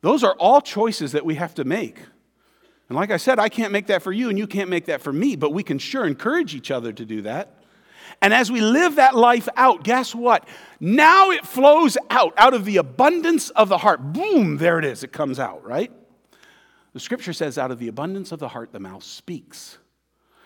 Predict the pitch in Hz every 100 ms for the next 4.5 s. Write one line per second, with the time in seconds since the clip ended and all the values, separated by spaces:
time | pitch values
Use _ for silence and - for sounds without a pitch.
0 | _ - 160 147 135 127 - 240 226 131
1 | - - 170 151 143 139 110 104 190 240
2 | - 131 104 101 107 _ _ - 185 170
3 | 165 160 151 143 127 120 - 220 - 170
4 | 123 98 90 78 -